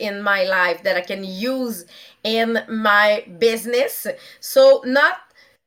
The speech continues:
always looking for something completely new, but just looking how can I bring new stuff in my business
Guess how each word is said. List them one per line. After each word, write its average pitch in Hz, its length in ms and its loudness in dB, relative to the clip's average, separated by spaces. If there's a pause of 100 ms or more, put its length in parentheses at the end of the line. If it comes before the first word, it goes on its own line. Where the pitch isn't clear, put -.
(220)
always 302 640 2
looking 285 460 0
for 254 240 2
something 262 680 -2
completely 269 720 0
new, 254 340 0 (440)
but 247 240 2 (160)
just 262 420 0
looking 269 480 -2 (160)
how 254 280 2
can 214 260 -4
I 208 460 -2 (500)
bring 311 480 0
new 277 240 0
stuff 226 440 -2
in 214 140 -6
my 190 180 0
business 240 680 -4